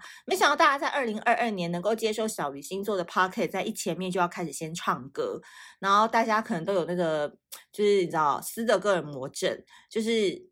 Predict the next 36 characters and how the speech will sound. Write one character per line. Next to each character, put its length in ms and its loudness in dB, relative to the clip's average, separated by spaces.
被 120 4
折 180 0
磨 180 2
久 220 0
了， 160 -4
自 160 -6
然 180 2
而 140 -2
然 340 -4
突 140 2
然 260 2
就 120 2
认 240 2
同 200 -8
了 80 -6
小 260 -4
鱼 60 -8
星 180 -6
座 220 0
这 180 -2
一 100 4
番 240 0
神 240 -8
操 280 -4
作。 280 -6
竟 100 0
然 120 6
还 100 -2
有 100 4
粉 220 -4
丝 140 -6
就 100 2
私 220 -4
讯 200 -2
我 380 -8
说， 560 -2